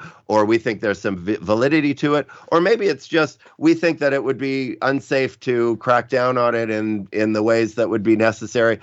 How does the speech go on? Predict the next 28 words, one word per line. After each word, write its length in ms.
so 180
we'll 120
let 180
it 140
go 200
on 160
for 140
a 60
little 220
longer 320
and 120
fizzle 340
out." 220
At 120
the 120
end 140
of 60
the 80
day, 420
policing 520
is 160
a 100
provincial 520
responsibility 920
under 180
the 100
Constitution. 880
So, 440